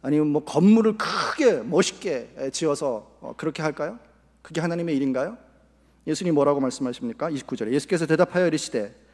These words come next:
"하나님께서 보내신 이를 믿는 것이 하나님의 일이니라." 아주 분명하게 말씀하십니다.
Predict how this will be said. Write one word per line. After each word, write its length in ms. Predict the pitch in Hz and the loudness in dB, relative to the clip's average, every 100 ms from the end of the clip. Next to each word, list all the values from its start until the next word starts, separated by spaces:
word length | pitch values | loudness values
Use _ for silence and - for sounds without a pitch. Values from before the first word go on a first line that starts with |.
| _ _ _ | _ _ _
"하나님께서 680 | - - 285 262 233 214 202 | -8 2 6 6 6 4 2
보내신 440 | - 151 156 160 | 0 0 2 2
이를 280 | 143 165 - | 2 0 -4
믿는 640 | 139 110 135 185 208 202 175 | -12 -8 2 4 4 4 0
것이 420 | 135 - 190 226 - | -2 -4 -8 -8 -10
하나님의 600 | - 160 131 120 135 151 _ - | -4 0 0 0 -4 -8 _ -8
일이니라." 440 | 113 107 98 95 - _ _ _ _ _ _ _ _ _ | -8 -8 -10 -16 -20 _ _ _ _ _ _ _ _ _
아주 180 | 131 131 | -18 -10
분명하게 300 | 131 120 127 | -8 -8 -8
말씀하십니다. 640 | 110 - 110 - 65 67 | -12 -14 -16 -16 -20 -20